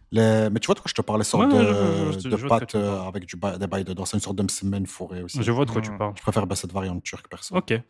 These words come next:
Speaker 2: Mais les, l'Inde, je pense que c'est sous-coté. Mais après, il y a pas vraiment, euh, genre en Angleterre,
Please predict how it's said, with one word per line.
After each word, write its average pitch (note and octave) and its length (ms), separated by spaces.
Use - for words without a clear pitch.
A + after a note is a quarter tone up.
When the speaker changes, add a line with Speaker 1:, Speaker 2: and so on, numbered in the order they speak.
Speaker 2:
Mais C#3+ 160
les, D#3 280
l'Inde, F3+ 360
je - 100
pense G3+ 200
que - 80
c'est - 160
sous-coté. C#3 580
Mais A2 80
après, C#3 300
il A#2+ 40
y A2+ 40
a A2 60
pas E3 180
vraiment, A2+ 520
euh, G2 100
genre C3+ 180
en C3+ 120
Angleterre, B2+ 580